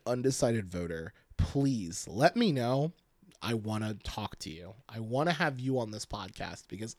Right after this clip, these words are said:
I want to understand how you are having a difficulty in the decision of, "Should I vote for the guy who, yeah, <laughs> he's whatever, or the guy who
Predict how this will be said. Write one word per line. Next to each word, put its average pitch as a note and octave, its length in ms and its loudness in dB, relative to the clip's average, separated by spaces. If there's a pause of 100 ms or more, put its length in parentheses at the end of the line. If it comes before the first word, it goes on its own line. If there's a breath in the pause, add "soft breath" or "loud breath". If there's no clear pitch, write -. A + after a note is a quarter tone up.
I F3 240 2
want D3 440 -2 (360 loud breath)
to - 200 -6
understand F3+ 960 -2 (340 soft breath)
how - 560 -4 (320 soft breath)
you E3+ 300 2
are C#4+ 80 6
having G3 420 4
a C#3+ 120 4 (720)
difficulty B3+ 760 6
in F3 220 8
the E3 80 8
decision D#3 800 6
of, C#3 340 8 (380 loud breath)
"Should - 340 4
I D#4+ 220 10
vote D#3 380 4
for F#2+ 600 -6 (340 soft breath)
the A#2 340 -4
guy F3+ 380 8
who, C#3 460 4 (100)
yeah, A#3+ 380 6 (200)
<laughs> - 200 -12
he's E3+ 240 4
whatever, A#2+ 640 2 (480 loud breath)
or F#3+ 240 12
the E3+ 160 10
guy D#3 500 10
who C#3 600 4